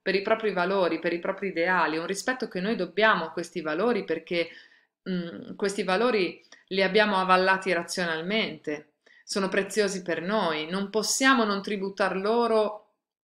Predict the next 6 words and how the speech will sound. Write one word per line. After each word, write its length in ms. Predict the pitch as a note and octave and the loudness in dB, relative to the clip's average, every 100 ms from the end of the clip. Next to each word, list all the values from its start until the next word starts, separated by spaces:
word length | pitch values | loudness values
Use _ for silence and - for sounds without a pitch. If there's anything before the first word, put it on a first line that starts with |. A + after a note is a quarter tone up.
| _ - - | _ -20 -2
innanzitutto 1160 | A3+ A3 A3+ A3 A3 G#3 - A#3+ A#3 - F3+ | 2 4 4 4 0 -4 -2 -4 -4 -4 -2
una 180 | E3+ E3+ | 0 -2
certa 300 | A3+ A3 F#3 | -2 -2 -4
fiducia 560 | - E3+ G3+ G#3+ - F3 | -6 -6 -4 -4 -2 -2
e 60 | |
fedeltà. 680 | F3 E3+ E3 - - - - | -2 -4 -4 -8 -10 -12 -14